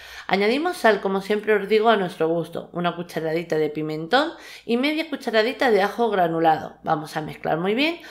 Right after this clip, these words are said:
porque ya queremos darle desde el principio un toque de sabor a nuestros aros de cebolla. Cortamos los aros de cebolla, los que queramos y los que necesitemos en ese momento,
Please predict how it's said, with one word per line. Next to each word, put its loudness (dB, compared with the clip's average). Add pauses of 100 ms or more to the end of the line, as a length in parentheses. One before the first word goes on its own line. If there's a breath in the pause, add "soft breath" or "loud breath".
(200 loud breath)
porque 2
ya 2
queremos 0
darle 2
desde 2
el 2
principio -2
un -2
toque 2
de 2
sabor 0 (340 loud breath)
a 6
nuestros 0
aros 8
de 2
cebolla. -4
Cortamos 0
los -4
aros 0
de -4
cebolla, 2
los 2
que -4
queramos 2 (400 loud breath)
y 0
los 2
que -4
necesitemos -4
en -4
ese -6
momento, 0